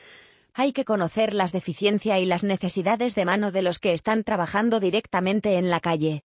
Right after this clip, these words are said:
En este sentido, ha adelantado un plan de choque para la limpieza viaria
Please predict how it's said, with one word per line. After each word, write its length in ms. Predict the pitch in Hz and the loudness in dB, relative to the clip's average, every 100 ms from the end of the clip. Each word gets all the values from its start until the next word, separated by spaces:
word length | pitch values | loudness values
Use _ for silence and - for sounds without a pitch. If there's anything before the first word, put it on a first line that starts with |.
| _ _ | _ _
En 200 | - 233 | 0 2
este 260 | 254 277 285 | 2 0 -2
sentido, 580 | 226 180 185 196 156 151 _ | -2 -2 -2 -2 -2 -6 _
ha 200 | - 262 | -2 0
adelantado 600 | 262 202 165 156 208 208 190 | 2 2 0 0 0 2 2
un 140 | 214 | 2
plan 260 | 214 214 214 | 2 2 2
de 120 | 180 | 0
choque 340 | - 226 220 | -2 -2 -2
para 240 | 208 190 170 | -2 0 2
la 100 | 160 | 2
limpieza 500 | 160 160 226 202 208 | 0 0 -2 0 -2
viaria 560 | 180 160 160 156 143 | 0 0 -2 -4 -6